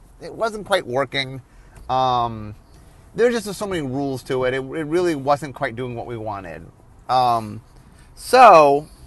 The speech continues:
we came up with this idea of, uh, what I call the, the dotted line is, what if there was a creature, and instead of you playing both creatures at the same time, what if you first played a creature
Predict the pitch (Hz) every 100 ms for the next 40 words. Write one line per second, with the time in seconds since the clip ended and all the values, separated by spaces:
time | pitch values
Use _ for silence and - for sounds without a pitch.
0 | - - - - - - - - - -
1 | - - 175 196 269 359 247 214 202 170
2 | 165 160 131 123 120 - - - - -
3 | 143 139 135 123 117 - 123 120 120 113
4 | 139 135 131 123 117 107 113 117 175 170
5 | 190 180 160 143 135 120 107 90 95 -
6 | - - - 127 123 123 117 113 - -
7 | - - - - 147 233 311 269 240 220
8 | 180 147 - 185 - 131 117 - 165 214
9 | 196 - 269 330 277 185 175 208 214 202
10 | - - - - 214 226 190 214 - 196
11 | 180 170 151 147 156 147 131 127 98 85
12 | 90 - - - - - 180 285 254 190
13 | - - 302 370 - 170 143 127 - 120
14 | - 123 123